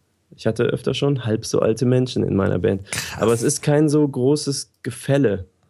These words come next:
Speaker 1: weil man hat so einen Themenschwerpunkt und das, wir reden da sogar auch drüber. Mich interessiert das auch. Das ist so, bin ich für,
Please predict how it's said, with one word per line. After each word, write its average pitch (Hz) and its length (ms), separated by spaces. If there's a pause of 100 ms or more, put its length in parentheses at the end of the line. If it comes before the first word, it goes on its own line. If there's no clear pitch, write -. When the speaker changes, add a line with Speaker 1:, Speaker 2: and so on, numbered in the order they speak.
(120)
Speaker 1:
weil 110 180
man 113 200
hat 120 180
so 110 340
einen 104 320
Themenschwerpunkt 135 960
und 107 340 (680)
das, - 380 (400)
wir 113 220
reden 190 180
da 123 100
sogar 104 280
auch 98 120
drüber. 104 280
Mich 104 180
interessiert 113 400
das 131 140
auch. 101 280
Das 107 180
ist - 160
so, 107 260 (120)
bin 127 220
ich 127 140
für, 117 160